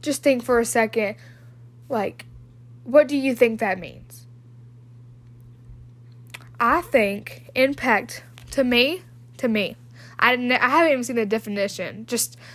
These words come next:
the hearing the word and the wor-, I've seen what impact means. This is what I think.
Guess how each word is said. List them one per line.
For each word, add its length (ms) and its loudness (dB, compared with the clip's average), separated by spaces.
the 80 2
hearing 380 0
the 80 2
word 500 4
and 240 -4
the 100 0
wor-, 180 0
I've 220 2
seen 460 0
what 180 4
impact 580 0
means. 480 -6
This 180 -4
is 100 -2
what 160 2
I 220 4
think. 520 -12